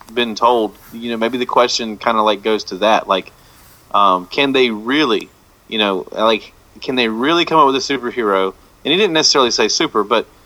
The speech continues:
can they really come up with a hero that is not in any way similar to previously told stories of heroes? And, and I think that's probably, we've probably told them all,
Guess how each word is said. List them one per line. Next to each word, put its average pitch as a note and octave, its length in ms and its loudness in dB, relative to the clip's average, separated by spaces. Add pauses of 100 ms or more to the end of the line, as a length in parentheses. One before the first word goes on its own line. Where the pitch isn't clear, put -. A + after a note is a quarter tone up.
(220)
can B2+ 160 -4
they B2+ 140 2
really D#3 240 0
come E3+ 140 0
up D#3+ 80 6
with D3 100 2
a C#3+ 60 2
hero G#2 460 2 (360)
that A2+ 100 -2
is A2 240 -2
not B2 580 0
in B2 120 -8
any A#2+ 220 -2
way A2+ 200 4
similar G2 560 -6
to F#2+ 380 -8 (120)
previously G2+ 640 -2
told F#2 360 0
stories E2+ 460 -4
of E2+ 100 -18
heroes? F2 300 -10 (260)
And, G#2 140 -6
and F#2+ 80 2
I A#2 200 4
think B2 180 -4
that's B2+ 220 0
probably, G#2 520 0 (280)
we've A2+ 140 -6
probably C3+ 280 2
told D#3 240 0
them F2+ 140 -6
all, E2 180 -4